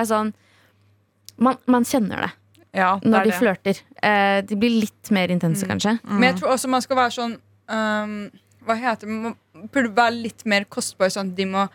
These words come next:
Speaker 1: Mm.
Speaker 3: grafte mer, sånn å si,
Speaker 1: Mm.
Speaker 3: Love Island-ver-, verden, skjønner du?
Speaker 1: <laughs>
Speaker 3: At du må jobbe litt mer, fordi greia er at da ser du om de kommer til å bare legge av og prøve seg på neste person, eller om de faktisk kommer til å være der de fem minuttene der de struggler, eller om det er femten minutter der de struggler uansett.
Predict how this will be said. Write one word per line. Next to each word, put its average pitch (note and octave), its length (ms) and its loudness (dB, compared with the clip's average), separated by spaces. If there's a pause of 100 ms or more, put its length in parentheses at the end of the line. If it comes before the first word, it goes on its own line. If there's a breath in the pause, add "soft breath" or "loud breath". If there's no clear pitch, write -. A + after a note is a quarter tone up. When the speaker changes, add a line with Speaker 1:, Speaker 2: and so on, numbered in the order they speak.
Speaker 1:
Mm. F#3+ 240 4
Speaker 3:
grafte A3 720 2
mer, F#3+ 180 0
sånn G3+ 180 -6
å - 20 -6
si, G3 100 -4
Speaker 1:
Mm. A3+ 80 6
Speaker 3:
Love G3 160 6
Island-ver-, F3 480 0
verden, F#3+ 320 -2
skjønner B3 400 4
du? A#3+ 320 4
Speaker 1:
<laughs> - 20 6
Speaker 3:
At C4 100 4
du - 80 0
må D#4+ 140 2
jobbe C4+ 280 0
litt A3 200 0
mer, A3+ 340 2
fordi B3+ 300 -2
greia A#3 400 2
er F#3 260 2
at G3+ 100 -2 (100)
da A3 300 2 (680)
ser G#3+ 260 2
du G#3+ 60 0
om A3 120 0
de G#3 180 -2
kommer G#3 260 -4
til F#3 80 -16
å F3 40 -2
bare F#3 200 4
legge F#3+ 300 -4
av E3 300 2
og D#3+ 100 -10
prøve F#3 240 0
seg F3+ 140 -6
på - 60 -10
neste G#3+ 280 -4
person, C#4+ 400 0
eller A3+ 180 2
om G#3 80 0
de G#3+ 60 -2
faktisk F#3+ 340 -6
kommer F#3+ 200 -8
til F#3 80 -6
å F#3 40 0
være E3 200 2
der E3 80 -4
de E3+ 80 -6
fem E3+ 240 -4
minuttene E3+ 480 -6 (100)
der D#3+ 220 2
de D#3+ 80 -4
struggler, E3 580 -2
eller F3 220 -2
om G3 80 0
det F3+ 80 4
er F3+ 160 -2
femten E3+ 160 -14
minutter D#3+ 240 -16
der D#3 140 -8
de E3 40 -8
struggler E3 480 -12
uansett. F3 480 0